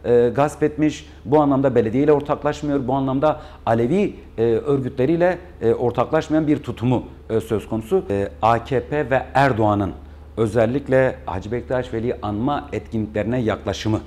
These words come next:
bu sene yapılacak etkinliklerle ilgili olarak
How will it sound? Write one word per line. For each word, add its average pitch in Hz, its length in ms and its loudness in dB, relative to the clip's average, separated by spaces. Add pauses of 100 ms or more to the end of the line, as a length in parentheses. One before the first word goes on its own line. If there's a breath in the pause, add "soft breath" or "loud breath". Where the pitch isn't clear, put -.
(720 loud breath)
bu 127 240 -2
sene 135 460 0 (120)
yapılacak 110 640 0
etkinliklerle 117 680 -2
ilgili 110 200 -4
olarak 120 260 -2